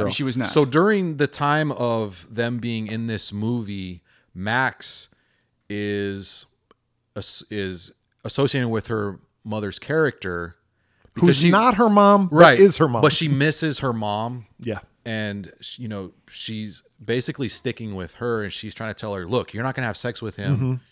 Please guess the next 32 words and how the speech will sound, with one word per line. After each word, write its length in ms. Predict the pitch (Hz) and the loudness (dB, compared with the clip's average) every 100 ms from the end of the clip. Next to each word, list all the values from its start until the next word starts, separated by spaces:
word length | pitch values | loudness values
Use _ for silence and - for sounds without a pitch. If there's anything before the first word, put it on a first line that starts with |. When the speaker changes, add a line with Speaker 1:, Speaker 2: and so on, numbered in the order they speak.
| _ | _
Speaker 3:
You're, 180 | 92 110 | -12 -10
you're 160 | 107 110 | -6 -6
not 100 | 123 | -6
gonna 140 | 127 | -6
do 100 | 120 | -6
this." 200 | 117 110 | -6 -8
And 180 | 110 98 | -10 -10
she's 260 | - 107 104 | -10 -10 -8
like, 320 | 92 90 - | -8 -10 -14
you 80 | 92 | -12
know, 200 | 85 85 80 _ | -12 -12 -16 _
"You, 120 | 87 80 _ _ _ - | -20 -20 _ _ _ -4
you're 100 | 123 | -2
acting 240 | 180 240 | -2 -6
like 160 | 110 - | -8 -10
my 120 | 82 | -10
mom," 400 | 80 101 117 85 | -6 -4 -4 -6
or 40 | |
something 140 | 127 120 107 | -4 -2 -2
Speaker 1:
Yeah. 40 | |
Speaker 3:
like, 140 | 90 | -4
you 80 | 90 | -8
know. 200 | 87 82 - _ _ _ _ _ | -10 -12 -16 _ _ _ _ _
Speaker 1:
So 400 | - 202 190 180 _ _ _ _ - | 6 8 8 4 _ _ _ _ 4
ultimately, 560 | 202 220 330 285 170 | 4 6 0 0 0
what 180 | 160 147 | 4 4
happens 380 | 139 147 156 120 | 4 0 -2 -2
is, 240 | 127 110 | -2 -2
is 320 | 113 107 - - _ _ | -6 -6 -10 -14 _ _
the 200 | 135 123 | -6 -4
mo-, 460 | 139 135 127 135 165 | -2 0 0 -2 -4
the 440 | 147 131 127 123 | -4 0 2 2